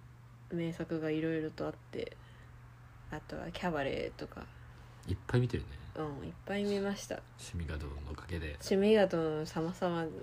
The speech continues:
Speaker 1: 本当にいい作品に出会えた。
Speaker 2: うん。
Speaker 1: <laughs> っていう感じです、私の上半期は。
Speaker 2: 本当にKポップとサントラしか聞いてないって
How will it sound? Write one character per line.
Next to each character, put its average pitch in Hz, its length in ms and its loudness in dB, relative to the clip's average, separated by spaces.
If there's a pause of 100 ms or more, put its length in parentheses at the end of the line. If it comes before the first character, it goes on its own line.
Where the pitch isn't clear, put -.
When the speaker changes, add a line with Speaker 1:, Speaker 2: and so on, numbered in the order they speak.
(140)
Speaker 1:
本 190 140 2
当 185 120 0
に 180 320 4
い - 20 0
い 170 60 -4
作 - 220 -4
品 185 220 10
に 170 120 12
出 - 160 12
会 117 120 12
え - 20 6
た。 - 140 2 (440)
Speaker 2:
う 381 40 12
ん。 339 40 12
Speaker 1:
<laughs> 339 80 10
っ 269 40 10 (2000)
て 170 120 2
い 165 60 6
う 165 60 4
感 170 200 2
じ 165 120 2
で 160 80 2
す、 - 140 -6
私 - 320 -6
の 143 180 -2 (380)
上 151 80 -6
半 165 320 -4
期 - 140 -4
は。 - 80 -6
Speaker 2:
本 151 360 6
当 151 220 12
に 147 100 8
K 143 240 12
ポ 143 120 6
ッ - 20 10 (140)
プ - 80 2
と 85 120 0
サ 92 180 4
ン 90 100 4
ト 98 100 4
ラ 90 100 6
し - 80 -2
か - 100 -4
聞 82 200 -2
い 78 40 -4
て 82 120 -2
な 80 100 2
い 73 40 -2
っ 71 40 -6
て - 60 -8